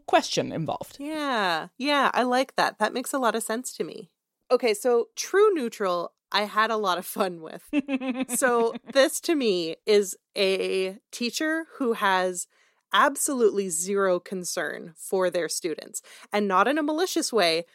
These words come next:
Speaker 2: just in the sense that they could not give any less of a shit who their students are,
Speaker 1: <laughs>
Speaker 2: what year it is that they're teaching.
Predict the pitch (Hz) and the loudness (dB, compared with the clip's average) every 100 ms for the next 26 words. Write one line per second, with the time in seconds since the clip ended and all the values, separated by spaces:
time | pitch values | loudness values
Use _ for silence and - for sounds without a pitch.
0 | _ - 190 262 262 - 311 302 - 240 | _ -12 0 2 2 0 -2 -2 -2 -4
1 | 220 - 196 185 - _ _ _ _ _ | -4 0 2 2 -2 _ _ _ _ _
2 | _ 185 226 226 - - 311 269 240 226 | _ 4 4 4 -6 -2 -2 0 0 0
3 | 226 190 165 - _ - 226 240 240 220 | 2 2 0 -8 _ 0 2 2 2 2
4 | 190 - 202 185 - 185 156 - - _ | 0 0 -4 -6 -4 -2 -4 -6 -16 _
5 | _ _ - - 233 262 277 - 254 247 | _ _ -16 -6 0 0 0 -4 -6 -6
6 | - 196 190 190 190 196 - - - _ | 2 4 6 4 2 0 -8 -20 -20 _
7 | - - 196 233 240 214 233 240 247 254 | -12 -2 2 4 2 -4 -2 2 2 2
8 | 262 - 254 262 - 233 - | 0 -4 -6 -6 -6 -6 -4